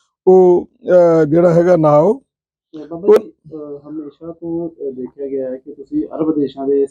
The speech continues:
Speaker 2: ਭਿਆਨਕ ਚੰਗੁਲ ਤੋਂ ਪੰਜਾਬ ਦੀ ਨੌਜਵਾਨੀ ਨੂੰ
Speaker 1: ਹਮ।
Speaker 2: ਬਚਾਇਆ, ਹਮੇਸ਼ਾ ਯਤਨਸ਼ੀਲ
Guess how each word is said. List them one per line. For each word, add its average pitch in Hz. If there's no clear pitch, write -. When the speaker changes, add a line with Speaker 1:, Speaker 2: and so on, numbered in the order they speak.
Speaker 2:
ਭਿਆਨਕ 131
ਚੰਗੁਲ 131
ਤੋਂ 147
ਪੰਜਾਬ 123
ਦੀ 139
ਨੌਜਵਾਨੀ 131
ਨੂੰ 110
Speaker 1:
ਹਮ। 135
Speaker 2:
ਬਚਾਇਆ, 127
ਹਮੇਸ਼ਾ 131
ਯਤਨਸ਼ੀਲ 139